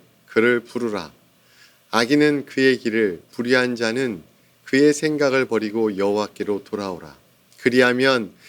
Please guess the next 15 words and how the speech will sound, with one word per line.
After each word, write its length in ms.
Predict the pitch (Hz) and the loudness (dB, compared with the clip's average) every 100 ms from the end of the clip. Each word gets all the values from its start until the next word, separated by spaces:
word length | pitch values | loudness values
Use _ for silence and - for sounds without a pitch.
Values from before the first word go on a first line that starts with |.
| - | -20
그가 260 | - 131 147 | 0 4 4
긍휼히 580 | 143 143 147 156 156 160 | 2 -4 -2 0 0 2
여기시리라. 640 | 139 131 - 110 92 78 - _ _ _ _ | 2 0 -6 -10 -10 -12 -18 _ _ _ _
우리 200 | 131 151 | 0 4
하나님께로 800 | 180 180 175 170 160 151 147 147 143 | 6 4 2 0 -2 2 4 4 2
돌아오라. 640 | 135 123 107 90 80 69 _ _ | 0 0 0 -4 -12 -16 _ _
그가 300 | - 117 120 | -6 2 2
너그럽게 680 | 104 107 117 120 - 120 113 | 2 0 2 0 0 -4 -2
용서하리라. 720 | 117 123 120 113 104 82 76 _ _ _ _ _ _ | -2 -4 -6 -6 -6 -10 -18 _ _ _ _ _ _
이는 400 | 123 147 147 120 | 4 6 4 2
내 260 | 113 143 156 | 4 6 4
생각이 560 | 170 165 156 151 147 | 0 -2 0 0 0
너희의 480 | 135 123 127 127 131 | 2 2 4 2 0
생각과 760 | 127 135 123 117 - 117 110 104 | -2 -4 -2 -4 -2 -2 0 -4
다르고 440 | 95 92 85 80 | -6 -10 -10 -18